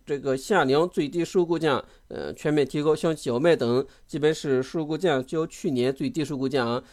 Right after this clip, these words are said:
基本是分别提高是两元啊，有的是提高一元啊，基本是一个提高。呃，这是一个，呃，说到这个，为什么提这个消息呢？就是因为今年整个粮食涨价，这基本是一个大预期啊。呃，当然，较之国际上，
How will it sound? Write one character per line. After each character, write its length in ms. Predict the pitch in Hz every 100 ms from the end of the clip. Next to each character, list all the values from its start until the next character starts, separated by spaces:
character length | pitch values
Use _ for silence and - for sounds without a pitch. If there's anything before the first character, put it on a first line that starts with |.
| -
基 120 | - 156
本 160 | 151
是 220 | 151 147
分 220 | 123 156 156
别 100 | 156
提 200 | - 143
高 220 | 147 151
是 200 | 151 135
两 200 | 127 120
元 240 | 131 165 - -
啊， 80 |
有 140 | - 117
的 120 | 131
是 140 | 131
提 180 | 113 147
高 120 | 135
一 100 | 143
元 320 | 151 123 123 - -
啊， 160 | 120 - _
基 100 | -
本 160 | 160 135
是 140 | 131
一 80 | 123
个 100 | 123
提 220 | 120 -
高。 220 | 120 127 131 - - -
呃， 140 | 147
这 160 | - 208
是 120 | 170
一 80 | 156
个， 180 | 151 - - -
呃， 140 | 185 160
说 220 | - 233
到 100 | 240
这 220 | 240 240
个， 160 | 185 165
为 160 | 214
什 100 | 180
么 120 | 165
提 200 | 180 190
这 140 | 175 180
个 100 | 135
消 220 | 139 156
息 140 | 147
呢？ 180 | 143 127 131
就 160 | 165
是 120 | 151 143
因 120 | 160
为 100 | 156
今 180 | 156 165
年 160 | 170
整 160 | 170 123
个 120 | 147
粮 240 | 131 131
食 120 | 175 160
涨 280 | 123 -
价， 200 | 123 160
这 200 | 139 175
基 200 | 156 -
本 160 | 175 139
是 140 | 135
一 60 | 151
个 120 | 135
大 200 | 135 147
预 160 | 139 131
期 260 | - 139
啊。 240 | 120 117 131 - - -
呃， 340 | - - 92 107
当 180 | - 196
然， 100 | 233
较 160 | 262
之 140 | 262 262
国 240 | - 147
际 140 | 214
上， 200 | 214 135